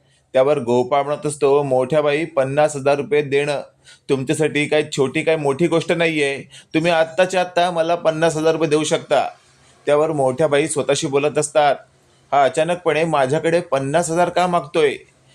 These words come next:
याला माझ्या आणि मोहितरावच्या त्या प्लॅनबद्दल काही कळलंय की काय?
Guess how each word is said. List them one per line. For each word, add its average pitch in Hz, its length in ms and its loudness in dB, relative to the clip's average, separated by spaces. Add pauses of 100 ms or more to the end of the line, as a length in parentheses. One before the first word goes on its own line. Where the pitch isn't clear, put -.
(180)
याला 131 360 2
माझ्या 131 460 0
आणि 147 140 -4
मोहितरावच्या 147 760 0 (600)
त्या 143 140 2
प्लॅनबद्दल 147 640 0
काही 156 220 -2
कळलंय 147 380 2
की 170 140 0
काय? 185 260 2